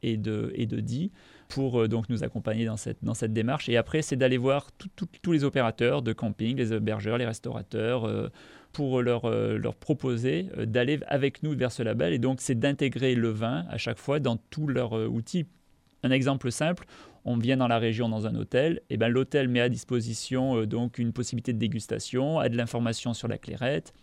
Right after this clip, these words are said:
et en, en échange, nous, dans nos caveaux, on, on relaie aussi l'information, euh, vers, euh, vers ces hôtels. Donc c'est, c'est du gagnant-gagnant pour tous les acteurs, et p-, pour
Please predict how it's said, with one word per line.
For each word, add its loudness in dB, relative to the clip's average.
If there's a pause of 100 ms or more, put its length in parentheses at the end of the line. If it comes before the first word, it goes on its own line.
(400)
et 6
en, 4
en 0
échange, 0
nous, 0
dans 2
nos 0
caveaux, 0
on, 0
on 0
relaie 2
aussi -4
l'information, -4
euh, 0
vers, 2
euh, 0
vers -2
ces -4
hôtels. -2 (280)
Donc 0
c'est, -2
c'est -2
du 2
gagnant-gagnant 4
pour -4
tous -2
les 2
acteurs, -2
et -6
p-, -12 (220)
pour -4